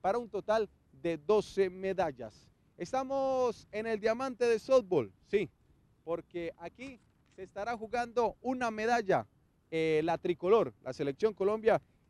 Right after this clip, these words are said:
estará enfrentando a Venezuela, uno de los favoritos a llevarse la medalla de oro. Si Colombia pierde con Venezuela, podría también disputar bronce.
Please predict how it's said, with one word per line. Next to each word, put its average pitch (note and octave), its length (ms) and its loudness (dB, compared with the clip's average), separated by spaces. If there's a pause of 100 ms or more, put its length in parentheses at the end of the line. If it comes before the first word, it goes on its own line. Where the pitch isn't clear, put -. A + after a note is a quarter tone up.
estará F3+ 580 -2
enfrentando G#3+ 960 0 (280)
a G#3+ 160 2
Venezuela, A3 880 2 (180)
uno A#3+ 340 0
de F#3+ 140 2
los E3 140 2
favoritos F3 680 2 (320)
a C#3+ 140 -4
llevarse E3 480 0
la G#3+ 240 -4
medalla F3+ 580 -2
de D#3+ 140 -2
oro. C#3 300 6 (360)
Si - 220 -14
Colombia B3+ 640 2 (440)
pierde A3 360 0
con G#3+ 140 -2
Venezuela, G3+ 460 0
podría F3+ 440 0
también E3 280 -8
disputar D#3+ 460 -4
bronce. D3+ 440 -2